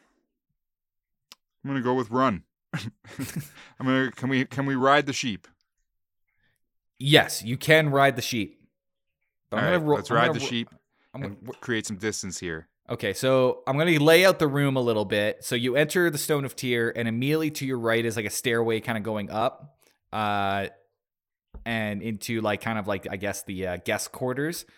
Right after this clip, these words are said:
Speaker 2: Um, to your left is, like, a hallway. You can already smell that it's definitely to the kitchen. You just have a nose for that.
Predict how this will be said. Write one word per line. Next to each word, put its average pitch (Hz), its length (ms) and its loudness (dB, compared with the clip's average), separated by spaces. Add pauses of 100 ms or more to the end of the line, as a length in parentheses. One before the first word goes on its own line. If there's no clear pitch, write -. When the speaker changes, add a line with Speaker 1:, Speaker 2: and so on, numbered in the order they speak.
(400)
Speaker 2:
Um, 101 400 -2
to - 140 -6
your 117 120 0
left 127 540 0 (200)
is, 117 360 -2
like, 110 100 -2
a 101 80 -4
hallway. 135 640 2 (260)
You 120 100 -4
can 131 120 -2
already 156 260 6
smell 127 640 0 (180)
that 113 220 2
it's - 160 -6
definitely 131 300 2
to 123 100 -6
the 107 80 -6
kitchen. 98 360 -6 (300)
You 104 100 -10
just 101 120 -6
have 107 100 -2
a 104 40 -6
nose 101 220 -4
for - 120 -12
that. 90 320 -8